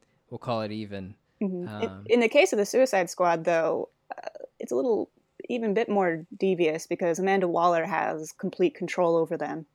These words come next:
Speaker 2: You know, it's, it's not like, y-, you know, "You can continue your criminal operations and I'll just turn a blind eye." She, uh, she literally is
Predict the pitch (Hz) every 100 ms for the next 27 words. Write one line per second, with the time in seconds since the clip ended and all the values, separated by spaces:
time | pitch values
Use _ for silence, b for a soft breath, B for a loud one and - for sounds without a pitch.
0 | _ - 175 160 170 - 196 226 208 202
1 | 180 165 - - b b b b b b
2 | - - - - 202 175 185 208 196 208
3 | 196 190 190 185 170 - 190 185 175 170
4 | 180 175 170 175 165 170 165 160 165 160
5 | - - - 175 160 151 165 165 165 160
6 | 156 170 170 - - - 156 139 - -
7 | - _ - - 180 185 180 170 165 160
8 | 160 -